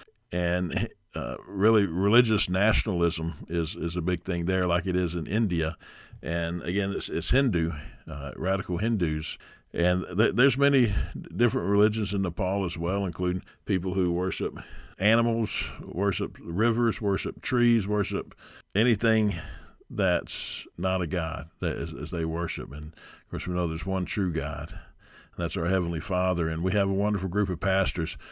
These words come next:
who gets that message out. And through the pandemic,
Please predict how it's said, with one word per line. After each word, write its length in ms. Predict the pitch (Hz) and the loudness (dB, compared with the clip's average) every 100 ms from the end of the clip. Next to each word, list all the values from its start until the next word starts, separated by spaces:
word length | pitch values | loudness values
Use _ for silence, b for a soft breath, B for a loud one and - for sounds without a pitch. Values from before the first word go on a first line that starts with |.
| B - | B -2
who 280 | 101 95 82 | 2 2 2
gets 340 | 80 120 - | 2 2 2
that 240 | 107 104 82 | 0 0 0
message 420 | 98 92 85 82 | -2 -2 -4 -4
out. 320 | 80 78 - - - | -4 -4 -4 -6 -4
And 240 | 90 95 | -2 -2
through 420 | - 139 139 123 - B B B - | 4 6 6 4 0 B B B -6
the 100 | - | 2
pandemic, 760 | 120 120 101 107 110 80 - | 6 6 6 4 2 0 -4